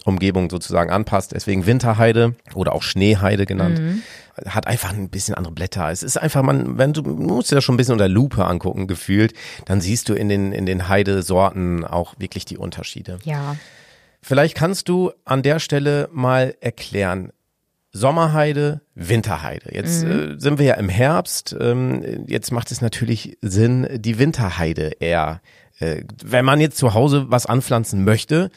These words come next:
Speaker 1: die Winterheide anzupflanzen. Warum?
Speaker 2: Weil man ja, ähm, auch den Winter über oder auch im Spätherbst, sprich November, Dezember, schon ein bisschen Farbtupfer irgendwie im Garten oder auch in den Beeten, äh, oder im Topf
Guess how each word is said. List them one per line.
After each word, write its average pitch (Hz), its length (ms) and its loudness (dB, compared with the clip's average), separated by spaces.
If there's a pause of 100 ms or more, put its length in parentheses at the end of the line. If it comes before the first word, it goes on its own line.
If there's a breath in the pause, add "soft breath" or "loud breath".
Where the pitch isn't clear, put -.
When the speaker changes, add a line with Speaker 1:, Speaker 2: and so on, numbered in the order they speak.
(160 loud breath)
Speaker 1:
die 107 100 -2
Winterheide 82 560 -2
anzupflanzen. - 680 -12
Warum? 143 340 0 (600 soft breath)
Speaker 2:
Weil 170 380 2
man 208 360 0
ja, 180 560 2
ähm, 170 680 0
auch 170 200 0
den 160 240 -4
Winter 196 280 0
über 120 400 -2
oder - 220 0
auch - 240 0
im 151 140 -2
Spätherbst, - 920 -2
sprich 151 340 -6
November, 156 400 2
Dezember, 151 600 2
schon 139 220 -6
ein 143 60 -6
bisschen 151 320 -4
Farbtupfer - 840 -4
irgendwie 147 280 -2
im 156 140 -2
Garten 147 340 -2
oder 147 200 0
auch 147 100 -2
in - 120 -4
den 147 200 0
Beeten, 151 300 0
äh, 147 340 -2
oder 135 380 -2 (240)
im 147 320 2
Topf - 320 0